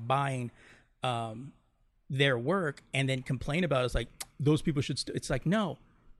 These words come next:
you have the right to do everything. It's the whole N F L thing. You know, it's like, if people are pissed off because they feel some overpaid s-, jocks are, quote unquote, protesting because they're kneeling before the, don't fucking watch the games.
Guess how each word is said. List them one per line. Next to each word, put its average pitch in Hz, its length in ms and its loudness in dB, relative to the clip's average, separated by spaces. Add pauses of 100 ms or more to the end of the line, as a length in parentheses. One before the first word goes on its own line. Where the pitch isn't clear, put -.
(140)
you 170 240 2
have 233 240 2
the 208 100 -2
right 170 240 -2
to - 100 -12
do 147 120 -2
everything. 135 280 -2
It's 117 140 -8
the 117 140 -2
whole 143 300 0
N 143 120 2
F 127 140 -2
L 123 140 -2
thing. 110 260 -14 (540)
You 135 160 -2
know, 113 180 -4
it's 120 160 -8
like, 117 260 -2 (140)
if 131 140 -4
people 170 260 0
are 240 100 -2
pissed - 400 4
off 117 460 -4
because 117 540 0 (260)
they 131 180 0
feel 123 460 0
some 117 420 -4
overpaid 120 680 -4
s-, - 160 -4 (180)
jocks 120 540 0 (440)
are, 117 420 0 (200)
quote 123 220 6
unquote, 113 400 -2 (280)
protesting 123 540 6
because 113 220 -6
they're 113 100 -4
kneeling 123 320 0
before 120 260 -2
the, 120 80 -2 (720)
don't 196 160 4
fucking 254 260 0
watch 262 200 -2
the 269 80 -4
games. 302 400 -4